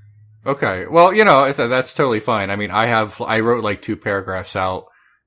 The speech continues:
to, you know, explain, like, her, her backstory. I just didn't know whether or not you wanted, uh, the audience to know that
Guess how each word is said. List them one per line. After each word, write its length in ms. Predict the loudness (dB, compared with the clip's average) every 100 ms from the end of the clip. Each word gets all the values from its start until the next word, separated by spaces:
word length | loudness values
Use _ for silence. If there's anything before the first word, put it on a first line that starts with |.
| _ -8
to, 640 | -6 -6 -8 -8 -10 -16 _ _ _
you 120 | -8
know, 160 | -8 -8
explain, 500 | -10 -8 -8 -6 -8
like, 180 | -12
her, 220 | -14 -14 -10
her 220 | -8 -4
backstory. 600 | -2 -2 -4 -8 -6 -6
I 100 | -6
just 180 | -6 -6
didn't 200 | -6 -6
know 260 | -6 -8 -8
whether 280 | -8 -6
or 60 | -6
not 180 | -6 -8
you 100 | -8
wanted, 360 | -10 -12 -12 -12
uh, 280 | -10 -10 -8
the 160 | 0
audience 380 | 2 2 -2 -6
to 80 | -4
know 160 | -2
that 380 | 2 2 2 -2